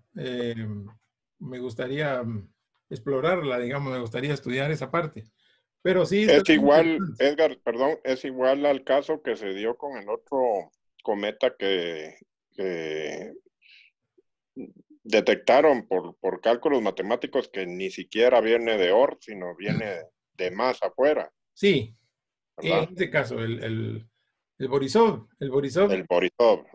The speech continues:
Speaker 2: ajá.
Speaker 1: ese tenía una excentricidad de tres punto cinco, tres punto dos, era mucho más alto que uno. Entonces tenía la, una órbita mucho más abierta. Era casi una recta, digamos, era una órbita muy, muy,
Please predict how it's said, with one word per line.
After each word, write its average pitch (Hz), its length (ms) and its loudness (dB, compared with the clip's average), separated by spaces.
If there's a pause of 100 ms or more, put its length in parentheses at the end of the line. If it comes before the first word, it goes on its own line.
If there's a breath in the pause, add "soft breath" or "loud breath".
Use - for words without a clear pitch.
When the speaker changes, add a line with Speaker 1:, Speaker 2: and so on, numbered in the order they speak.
Speaker 2:
ajá. 98 300 -10
Speaker 1:
ese 160 240 0
tenía 160 340 2
una 170 360 2 (100)
excentricidad 131 580 -2
de 160 80 0
tres 165 320 -2
punto 160 380 -4
cinco, 147 520 -4
tres 139 200 -6
punto 151 300 -2
dos, - 580 -4
era 143 260 -2
mucho 131 360 -6
más 156 280 -6
alto 156 320 -6
que 120 100 -8
uno. 151 380 -4 (540)
Entonces 175 400 -2
tenía 160 420 2
la, 147 100 4
una 165 260 0
órbita 170 320 2
mucho 131 280 -4
más 156 220 -2
abierta. 160 520 -4 (500)
Era 175 200 2
casi 185 220 2
una 165 180 2
recta, 147 460 0
digamos, 127 460 -8
era 156 340 0 (260)
una 160 160 0
órbita 165 360 0
muy, 156 260 -2
muy, 151 260 -4